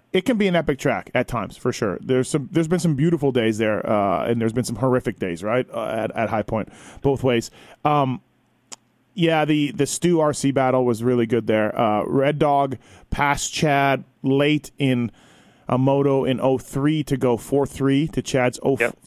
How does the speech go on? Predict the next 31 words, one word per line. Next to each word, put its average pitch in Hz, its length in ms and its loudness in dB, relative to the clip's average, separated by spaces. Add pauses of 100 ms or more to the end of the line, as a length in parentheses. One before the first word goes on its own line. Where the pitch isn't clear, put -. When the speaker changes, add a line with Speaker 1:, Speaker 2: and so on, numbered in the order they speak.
(100)
Speaker 1:
oh 131 140 2
three 143 220 0
four, 139 320 0
and 123 100 0
that 131 180 0
started, 147 500 0
Speaker 2:
Remember 156 200 -2
that. - 60 -10 (260)
Speaker 1:
that 139 240 0
started 143 540 0
the 131 80 2
beef 131 360 0
a 156 60 2
little 175 240 2
bit. 196 220 2 (140)
Chad - 140 0
Speaker 2:
Right. 127 80 0
Speaker 1:
was 120 100 0
pissed. 156 400 0
Speaker 2:
Yep. - 60 -20 (280)
Speaker 1:
Yeah. 120 380 0 (260)
So, 113 400 -2
anyways, 107 360 -2
that's 120 140 -6
what 117 80 -6
I 110 40 -4
remember 107 260 -4
about 107 140 -2
High 107 80 0
Point, 120 240 -6
too. 120 200 0